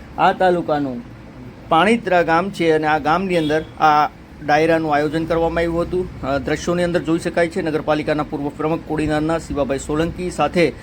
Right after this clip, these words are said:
જૂનાગઢના જે વર્તમાન સાંસદ છે અને જે હાલ પણ તે અહીંયા પરથી ચૂંટણી લડી રહ્યા છે, જોઈ શકાય છે ડોલો ભરી ભરીને તેમના પર નોટોનો વરસાદ કંઈક આ રીતે કરવામાં આવ્યો છે. અ, હીરાભાઈ, અ,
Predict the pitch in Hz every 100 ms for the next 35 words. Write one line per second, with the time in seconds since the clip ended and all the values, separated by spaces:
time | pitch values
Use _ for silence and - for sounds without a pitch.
0 | - - - 139 175 190 220 190 175 190
1 | 190 165 170 165 165 160 160 156 160 160
2 | 202 190 - 170 165 156 131 110 - -
3 | - 147 156 180 170 214 185 139 120 -
4 | - 156 156 160 156 - - - 147 151
5 | 151 156 - 170 156 147 147 151 143 156
6 | 165 165 160 156 170 147 156 170 170 165
7 | 202 185 151 156 160 135 147 156 143 160
8 | 180 147 120 - - - - 160 160 156
9 | 151 120 147 151 143 135 135 139 135 135
10 | 139 131 127 - 127 123 - 127 131 127
11 | 123 117 120 120 117 113 117 113 117 120
12 | 110 104 - - - - - - - -
13 | - - - - 143 143 143 160 196 185
14 | 196 196 185 160 160